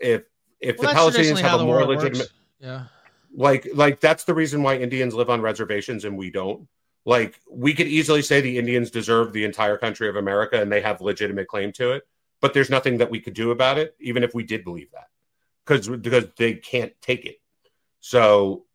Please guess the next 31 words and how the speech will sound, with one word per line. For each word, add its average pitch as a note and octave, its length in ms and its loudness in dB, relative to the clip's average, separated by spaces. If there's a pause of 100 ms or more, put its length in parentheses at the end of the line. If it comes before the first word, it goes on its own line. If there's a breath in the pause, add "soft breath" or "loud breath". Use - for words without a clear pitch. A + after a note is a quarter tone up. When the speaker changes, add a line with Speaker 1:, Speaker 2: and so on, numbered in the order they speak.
(160)
Speaker 1:
that's A#2+ 300 -2
nice C#3+ 280 0
to A#2 100 -2
have A#2+ 180 -2
that A2 200 -4
thought, A2+ 380 -4
but G2 200 -6
it's G2+ 260 -10
never A2 200 -2
gonna G2 200 -8
happen. C3+ 440 -6
So G#2 540 -2 (800)
do C#3 180 2
I C3 120 4
believe B2 320 -2
in, C#3 200 2
in A#2+ 460 -2 (140)
Jews' A#2 420 -4
legitimate A#2+ 480 -2
claim A2+ 280 -2
to D3 160 0
it? C3+ 120 -4
Absolutely. A2 600 -6
But A2+ 160 -2
if G#2+ 100 -8
we A#2 100 -10
can't A#2 280 -4
hold A#2+ 320 -6
it C3+ 140 -10
militarily, A2+ 720 -2
it, A#2 160 -8